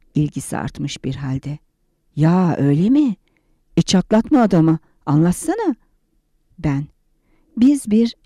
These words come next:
limandaymışız. Meğer sen gidiyormuşsun.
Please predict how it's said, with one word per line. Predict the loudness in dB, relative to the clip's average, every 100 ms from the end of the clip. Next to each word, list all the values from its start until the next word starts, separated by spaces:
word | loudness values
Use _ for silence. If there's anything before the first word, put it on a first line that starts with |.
| -2
limandaymışız. | 0 2 0 -2 -4 -4 -8 -10 -14 -14 -20 _ _ _ _ _
Meğer | 2 4 2 -2
sen | -8 -4 0 0 -2
gidiyormuşsun. | -6 -4 -4 -4 -6 -10 -10 -10 -10